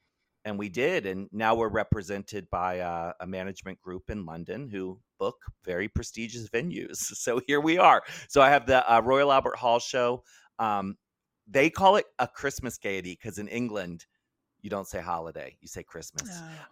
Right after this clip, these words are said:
Speaker 1: You know, I mean, that's kinda like the birthplace of Christmas, I guess.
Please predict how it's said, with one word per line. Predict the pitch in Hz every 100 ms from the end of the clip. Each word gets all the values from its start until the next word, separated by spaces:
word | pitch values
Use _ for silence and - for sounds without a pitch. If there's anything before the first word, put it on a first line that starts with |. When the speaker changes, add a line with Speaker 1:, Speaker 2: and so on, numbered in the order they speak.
| _ -
Speaker 1:
You | 101
know, | 107 - _ -
I | 107
mean, | 127
that's | 165 -
kinda | 226 175
like | 131 104 -
the | -
birthplace | 87 85 - 80 -
of | -
Christmas, | 78 73 71 -
I | -
guess. | 71 -